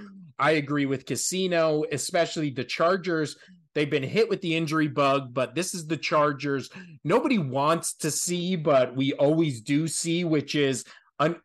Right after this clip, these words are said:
underperforming Chargers team for whatever reasons. This year, you can put it on the injury bug. You can put it on, you know,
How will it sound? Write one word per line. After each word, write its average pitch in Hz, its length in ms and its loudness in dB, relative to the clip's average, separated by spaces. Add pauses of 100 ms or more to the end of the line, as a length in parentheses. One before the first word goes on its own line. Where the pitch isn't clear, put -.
underperforming 156 960 2
Chargers 143 500 0
team 143 380 -2
for 131 260 0
whatever 139 400 0
reasons. 143 580 -2
This 143 300 -2
year, 151 220 2
you 135 200 -2
can 131 340 -4 (460)
put 202 200 0
it 175 120 2
on 160 180 4
the 151 140 0
injury 160 360 0
bug. 151 480 4
You 127 140 -6
can 127 200 -6
put 160 260 -4
it 147 140 0
on, 135 460 0 (540)
you 151 80 -4
know, 123 120 -2